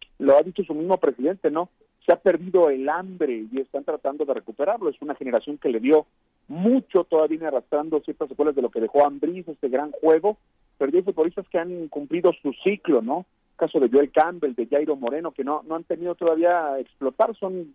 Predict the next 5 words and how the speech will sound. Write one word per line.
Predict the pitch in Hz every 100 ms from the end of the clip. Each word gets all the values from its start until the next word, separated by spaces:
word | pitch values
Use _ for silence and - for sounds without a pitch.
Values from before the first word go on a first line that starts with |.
| -
futbolistas | - 139 - -
con | 127
grandes | 123 190 220
condiciones, | - 160 135 185 254 _ _ _ _ -
pero | 139 135 131